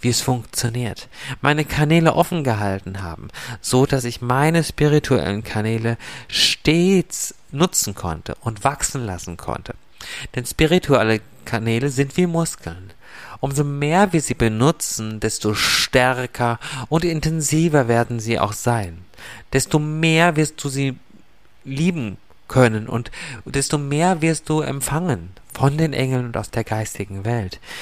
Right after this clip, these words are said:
Deshalb versiegen sie dann natürlich, wenn wir lernen, dass das nicht, dass das nicht funktioniert oder gar Angst davor entwickeln. Dann kann das Ganze natürlich nicht funktionieren. Das sind die zwei Punkte.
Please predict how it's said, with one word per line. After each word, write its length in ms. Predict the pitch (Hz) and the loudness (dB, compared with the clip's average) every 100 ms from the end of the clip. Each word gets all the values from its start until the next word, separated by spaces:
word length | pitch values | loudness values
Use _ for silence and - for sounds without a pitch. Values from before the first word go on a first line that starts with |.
| 143 120 - | -12 0 2
Deshalb 520 | 151 - 135 131 - - - | 4 4 4 2 0 -12 -2
versiegen 460 | 185 175 226 185 | 0 2 0 -2
sie 220 | 117 110 | -4 -4
dann 240 | 107 104 113 | -2 -2 0
natürlich, 580 | 110 - 139 143 123 - | -2 2 4 4 2 0
wenn 240 | 117 117 | 0 0
wir 240 | 113 113 110 - - | 2 2 0 -8 -8
lernen, 580 | - 110 107 107 110 113 | 0 2 4 2 0 0
dass 220 | 107 110 | 2 0
das 220 | - 113 123 | 0 -4 -2
nicht, 380 | 123 - - - - | -4 -6 -14 -16 -2
dass 160 | 127 | -2
das 160 | 123 - | -2 -6
nicht 160 | 120 | -6
funktioniert 680 | - 135 127 - 143 165 - - 156 135 | -4 -4 -4 -4 0 2 0 -4 -8 2
oder 280 | 139 139 110 | 6 6 6
gar 320 | - 104 95 - - | 4 2 2 -4 -2
Angst 360 | 180 202 - | 0 0 -2
davor 340 | - 95 - - | -2 -2 -4 -6
entwickeln. 640 | 85 98 95 - - - - - - - | -6 -10 -10 -10 -14 -16 -20 -20 -10 -2
Dann 240 | 110 110 | 0 0
kann 240 | - 107 | 0 0
das 160 | 98 107 | 0 -4
Ganze 320 | - 104 - | -2 -4 -4
natürlich 380 | 127 - 127 123 | -6 -2 -2 -2
nicht 180 | 135 - | -6 -6
funktionieren. 720 | - 131 127 143 147 151 117 - - - | -6 -6 -4 -4 0 0 -2 -8 -10 -4
Das 400 | - 151 - - - | 0 0 -2 -8 -10
sind 280 | - 127 120 | -2 -2 -2
die 80 | 117 | -4
zwei 260 | - 104 | 0 0
Punkte. 640 | - - 113 92 - - | 0 -2 -4 -6 -12 -12